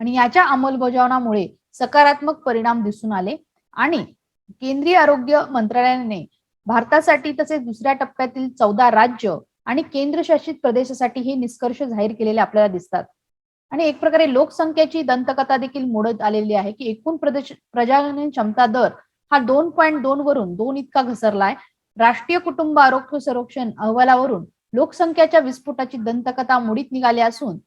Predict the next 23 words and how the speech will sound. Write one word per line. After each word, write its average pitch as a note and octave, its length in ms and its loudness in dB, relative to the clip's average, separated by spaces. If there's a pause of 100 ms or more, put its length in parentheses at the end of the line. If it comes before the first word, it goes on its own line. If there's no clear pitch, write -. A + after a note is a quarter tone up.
(260)
भारताने B3+ 540 0
लोकसंख्या D#4+ 480 0
नियंत्रणासाठी B3+ 760 -2
बळजबरीने C#4 640 0
उपाययोजनापासून B3 920 0
फारकत G3+ 340 -4
घ्यायला A#3 340 0
हवी, G#3+ 240 -6 (340)
असं C4+ 140 -4
पॉप्युलेशन D#4 680 -2
फाउंडेशन B3+ 560 -2
इंडियाने B3 420 0 (220)
सांगितलं. A3+ 600 -2 (800)
टीएफआर, D4+ 1080 2
म्हणजे - 400 -10 (100)
टोटल C4 320 2
फर्टिलिटी B3+ 680 -2
रेट A#3+ 240 0
जो A#3+ 160 -4
आहे, F#3+ 300 -2
त्याच्यामध्ये D#4+ 800 0
घट B3+ 280 0 (380)
झावून B3 300 0